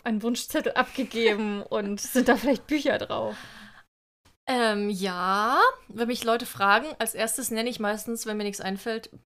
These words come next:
Speaker 2: Bücher,
Speaker 1: Mhm.
Speaker 2: <laughs> weil es sehr naheliegend ist. Ähm, öf-, oft sind die Leute dann auch so, "Ja, ich will ja nicht nur Bücher schenken, was willst du noch?" Ich so, "Mm, mal gucken, ich
Speaker 1: Ist
Speaker 2: überleg
Speaker 1: das,
Speaker 2: mir
Speaker 1: worauf
Speaker 2: was."
Speaker 1: wir uns am meisten freuen? <laughs>
Speaker 2: Ja,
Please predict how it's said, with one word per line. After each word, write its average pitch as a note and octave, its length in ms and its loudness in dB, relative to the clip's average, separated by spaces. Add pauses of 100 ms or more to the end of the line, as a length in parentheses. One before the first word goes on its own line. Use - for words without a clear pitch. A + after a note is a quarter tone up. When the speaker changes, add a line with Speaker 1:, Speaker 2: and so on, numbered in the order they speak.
(120)
Speaker 2:
Bücher, G#3 340 4 (320)
Speaker 1:
Mhm. A3+ 280 -6 (140)
Speaker 2:
<laughs> - 140 -20
weil F#3+ 220 0
es G3 200 -10
sehr F3 180 -4
naheliegend F3 500 -6
ist. B3+ 260 -6 (540)
Ähm, G#3 460 -2 (460)
öf-, G#3+ 200 -6 (180)
oft A3 200 -2
sind A3 160 -4
die G#3+ 60 -4
Leute G3+ 260 2
dann G3 120 0
auch F#3+ 120 -4
so, - 100 -10
"Ja, F3 240 -8
ich F3+ 160 -10
will G3 80 -2
ja G#3 100 2
nicht G#3 140 -4
nur G#3 120 0
Bücher A#3 260 -2
schenken, A#3+ 280 -2
was G3 140 -2
willst C4+ 220 -2
du C#4+ 60 0
noch?" B3+ 220 4 (280)
Ich - 80 -20
so, C#4 160 -20
"Mm, F#4 380 -8
mal F4+ 140 0
gucken, C#4+ 240 -6
ich G3+ 120 -10
Speaker 1:
Ist - 60 -16
Speaker 2:
überleg F#3 180 -8
Speaker 1:
das, A#3+ 100 -2
Speaker 2:
mir F#3+ 80 -4
Speaker 1:
worauf A#3+ 240 0
Speaker 2:
was." - 60 -12
Speaker 1:
wir - 80 -8
uns C4 160 -6
am C4 80 -4
meisten A#3+ 260 -6
freuen? C#4+ 560 0
<laughs> A#3+ 260 -2
Speaker 2:
Ja, F4+ 400 2